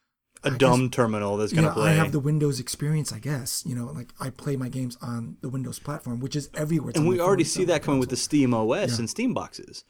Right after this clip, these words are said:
Speaker 2: Yeah,
Speaker 1: which are
Speaker 2: right.
Speaker 1: basically just a console continuation of your already existing computer library of games.
Speaker 2: Right.
Speaker 1: Um, so you just add a Steam phone. I don't know if Valve ever makes
Speaker 2: Yeah.
Speaker 1: phones.
Speaker 2: Mm-hmm.
Speaker 1: Then, then it's complete there.
Speaker 2: Right.
Speaker 1: Um, but, or the equivalent for Microsoft or whatever, where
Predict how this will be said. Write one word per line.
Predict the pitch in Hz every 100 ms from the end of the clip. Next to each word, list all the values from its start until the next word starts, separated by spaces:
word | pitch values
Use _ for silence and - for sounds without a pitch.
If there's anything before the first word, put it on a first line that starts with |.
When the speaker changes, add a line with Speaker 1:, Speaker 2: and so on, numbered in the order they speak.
| -
Speaker 2:
Yeah, | 151 160
Speaker 1:
which | 147 180
are |
Speaker 2:
right. | 147
Speaker 1:
basically | 220 254 190
just | 160 151
a |
console | 139 - 143 143 131
continuation | - 117 - 127 117 131 131 113
of | 107
your | 104 101 - - -
already | 127 117
existing | 110 113 - 110
computer | 110 101 127 107
library | 101 95 95
of | 92
games. | - - 117 - 123
Speaker 2:
Right. | 113 110 - - -
Speaker 1:
Um, | 107 104
so | 196
you | 170
just | 131 -
add | 139 117 110 - _ _ _
a | -
Steam | - 143 131
phone. | 110 - 120 113 113 131
I | 117
don't | 127
know | 110
if | 104
Valve | 101 107
ever | 107
makes | 107 101
Speaker 2:
Yeah. | 135
Speaker 1:
phones. | 117 131 101
Speaker 2:
Mm-hmm. | 107
Speaker 1:
Then, | 120 120 98
then | 113 110 98
it's | -
complete | 113 98 98 95
there. | 98 101
Speaker 2:
Right. | 120 107 - -
Speaker 1:
Um, | 107 110 113
but, | 131 131
or | 160 147
the | 127
equivalent | 123 - 113 113
for | - 107
Microsoft | 98 107 104 -
or | 104
whatever, | 107 110 127 160 104 101
where | 110 113 110 110